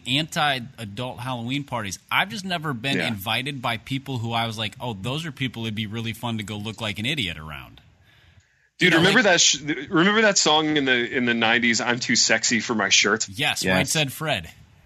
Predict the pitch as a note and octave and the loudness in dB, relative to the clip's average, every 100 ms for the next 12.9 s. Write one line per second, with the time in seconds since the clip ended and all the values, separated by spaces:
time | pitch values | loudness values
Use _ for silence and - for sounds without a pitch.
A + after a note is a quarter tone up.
0 | - _ - A#2 D3+ C#3+ C3+ C3 C3 B2+ | -20 _ 0 2 4 4 4 4 4 2
1 | - A#2 G#2+ A#2 B2 B2+ C3+ C#3 - G2+ | 2 2 2 2 0 0 0 -2 2 6
2 | G#2+ G#2+ A2 G#2+ G#2 G#2 G2+ G#2 G#2+ A2+ | 8 8 6 6 6 6 4 4 2 -4
3 | - A2+ - - G3+ G#2+ A2 A2+ - - | -10 -10 -12 -6 -2 2 4 4 2 -2
4 | - - - _ _ - - A#2 C3 C#3+ | -6 -10 -20 _ _ -14 -8 0 4 6
5 | D3 C3 - - - _ _ - - D#3+ | 6 4 0 -12 -20 _ _ 0 4 4
6 | G#3+ F3 B2+ C3 B2+ B2+ B2 C#3 E3+ - | 4 4 4 4 6 4 6 4 4 0
7 | C3+ - A2 A2 G#2+ G#2 - G2 F#2 F#2 | -6 -6 -6 -2 -2 -4 -4 -4 -4 -8
8 | F2+ - F2+ F2 E2 D#2+ - E2 E2 E2+ | -10 -10 -8 -8 -8 -8 -6 -6 -6 -8
9 | - E2 D#2+ E2 - E2+ E3+ B3+ A2 G#2+ | -6 -4 -4 -8 -6 0 2 4 2 0
10 | G2 - F2 E2 E2 E2 E2 - - D#2+ | -2 -6 -2 0 0 -4 -4 -4 -2 -4
11 | - - - - - - - B2+ D3+ A#2+ | -4 -6 -10 -16 -20 -20 0 2 4 4
12 | G#2 D#3+ G3 F#2 - F#2+ - F#2+ | 4 4 4 2 -4 -8 -6 -8